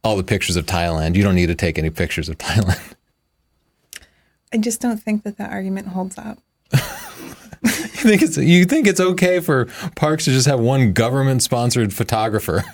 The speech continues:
Speaker 1: <laughs>
Speaker 2: That's basically what they have. They have photographers that they hire specifically to take pictures of the parks.
Speaker 1: Yeah, except with other cameras, you're allowed to bring yourself in because it's an expression. You get to, that's part of how people enjoy it.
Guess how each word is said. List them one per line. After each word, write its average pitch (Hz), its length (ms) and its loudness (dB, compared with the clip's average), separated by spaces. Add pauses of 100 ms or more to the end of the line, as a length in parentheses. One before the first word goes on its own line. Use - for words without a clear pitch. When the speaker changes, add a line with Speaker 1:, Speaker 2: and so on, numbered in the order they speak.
(420)
Speaker 1:
<laughs> 147 80 0 (520)
Speaker 2:
That's 254 240 -6
basically 285 600 -4
what 254 180 -2
they 240 100 -4
have. 240 340 -4
They 202 80 -4
have 220 180 -2
photographers 196 840 -4
that - 160 -12
they 175 80 -2
hire 165 400 -6
specifically 180 680 -8
to 175 80 -6
take 175 260 -12
pictures - 360 -12
of 185 120 -16
the - 80 -14
parks. - 560 -8 (440)
Speaker 1:
Yeah, 196 120 4
except 139 260 0
with 151 120 2
other 160 280 2
cameras, 123 340 4
you're 131 120 2
allowed 117 260 0
to 127 80 0
bring 113 180 4
yourself 104 320 2
in 165 200 4
because 143 380 0 (440)
it's 131 160 0
an 143 100 2
expression. 127 600 0
You 98 80 6
get 127 220 0
to, 110 280 2 (320)
that's 127 240 0
part - 340 -2
of 110 100 -2
how 110 180 0
people 101 340 -2
enjoy 98 320 2
it. 78 240 -4